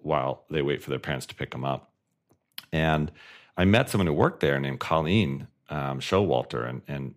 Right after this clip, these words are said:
we, we just hit it off. And it was amazing. So I said, "You've got talent, I've got a school,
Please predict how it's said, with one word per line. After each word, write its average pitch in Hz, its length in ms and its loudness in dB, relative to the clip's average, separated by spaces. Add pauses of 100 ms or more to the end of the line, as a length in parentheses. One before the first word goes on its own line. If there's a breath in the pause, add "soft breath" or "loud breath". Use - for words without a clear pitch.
(120)
we, 90 340 0 (160)
we 92 120 -2
just 82 260 -2
hit - 200 -2
it 80 100 4
off. - 420 0 (760 soft breath)
And 82 180 0
it 80 80 0
was 80 160 0
amazing. 87 500 0
So 80 280 4
I 78 100 6
said, 69 340 -2
"You've 95 260 0
got 101 200 2
talent, 85 420 2
I've 82 180 0
got 82 140 2
a 82 40 -2
school, 80 580 0